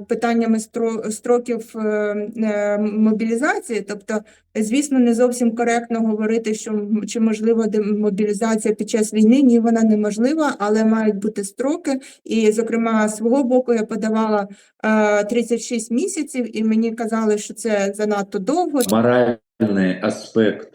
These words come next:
Speaker 2: і моральний стан військовослужбовців, а, він в тому числі і залежить від внутрішніх реформ. Якщо с-, військовослужбовці бачать застій, якщо військовослужбовці не бачать змін, бачать над собою радянських командирів,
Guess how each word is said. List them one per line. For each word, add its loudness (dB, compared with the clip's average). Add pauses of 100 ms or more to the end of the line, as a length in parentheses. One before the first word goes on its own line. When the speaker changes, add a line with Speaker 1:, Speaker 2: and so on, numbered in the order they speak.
(120)
Speaker 2:
і -2
моральний -2
стан -4
військовослужбовців, -2 (380)
а, 0
він 6
в -4
тому 2
числі 0
і 6
залежить 2
від -4
внутрішніх -8
реформ. -4 (180)
Якщо 2
с-, -6
військовослужбовці 0 (440)
бачать -4
застій, -2 (420)
якщо 0
військовослужбовці 0
не -2
бачать -2
змін, -4
бачать 0
над 0
собою 2
радянських -4
командирів, 2